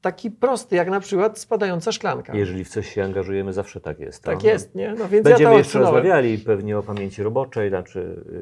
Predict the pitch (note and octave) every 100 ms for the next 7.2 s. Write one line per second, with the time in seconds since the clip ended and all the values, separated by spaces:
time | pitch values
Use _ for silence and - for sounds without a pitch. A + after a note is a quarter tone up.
0 | F2 E2+ - D#2+ F2 F2 G2+ - - -
1 | F#2 F2 F#2 F2 F2 F#2+ F2+ F#2+ F#2+ B2+
2 | F#2 E2 F2+ F2+ G2 F2+ F2 _ - F#2+
3 | E2+ F2 - E2 E2 E2+ E2+ F2+ - -
4 | - G#2 - - E2+ D2+ F#2+ F2 E2+ E2
5 | G2 G2 G#2 - F#2+ D2 - - E3+ C3+
6 | G#2+ - B3 G#3+ A#2 E2+ D2 C#2 E2 D2+
7 | D#2 D#2